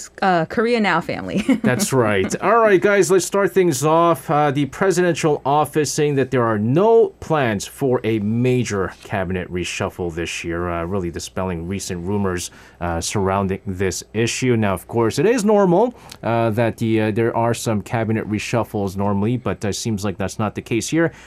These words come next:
Speaker 2: Dan, you're gonna start us off here. Tell us more about this.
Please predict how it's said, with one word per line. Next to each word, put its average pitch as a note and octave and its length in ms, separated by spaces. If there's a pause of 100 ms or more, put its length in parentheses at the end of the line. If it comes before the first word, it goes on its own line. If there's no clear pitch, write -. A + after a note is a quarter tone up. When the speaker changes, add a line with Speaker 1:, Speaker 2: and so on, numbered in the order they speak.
(200)
Speaker 2:
Dan, A#3 220
you're A#3 60
gonna A#3 120
start G3 240
us F3 140
off E3 220
here. E3 120
Tell F3 180
us D3 140
more F#2+ 140
about D#2 260
this. - 380